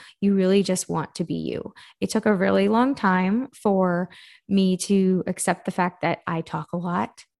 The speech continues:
I'm not for everyone. I'm high energy most of the time. And honestly, it's just a little much for people. However, that's just my personality. I've tried to ring it in.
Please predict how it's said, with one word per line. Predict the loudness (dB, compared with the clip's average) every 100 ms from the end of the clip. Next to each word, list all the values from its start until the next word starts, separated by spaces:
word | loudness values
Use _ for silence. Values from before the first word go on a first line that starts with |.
| -4
I'm | -2
not | 0 -2
for | -2 -2
everyone. | 0 0 0 0 0 0 -2
I'm | -4
high | -4 -4 -2
energy | 0 0 0 0
most | 2 0 -4 -4
of |
the | -4
time. | -2 0 0 0 -2 -6 -20 -20 -10 0
And | 2 2 0 -2 -6 _ _ _ _ _ _ _ _ _ -16 -12 -4
honestly, | 0 0 2 2 2 2
it's | 0 0 -4 -4 -6 _ _ _
just | -2 0 0 -4 -8 _ _ _ _ _ _ -2
a | 0
little | 0 0
much | -4 -6
for | -6
people. | -4 -2 -2 -2 -10 -18 -2
However, | 4 4 4
that's | 2 0
just | -2 -2
my | -2
personality. | -2 -2 0 0 2 0 0 -2
I've | -4
tried | -2 0 0
to |
ring | 0 0
it | 2
in. | 2 2 2 0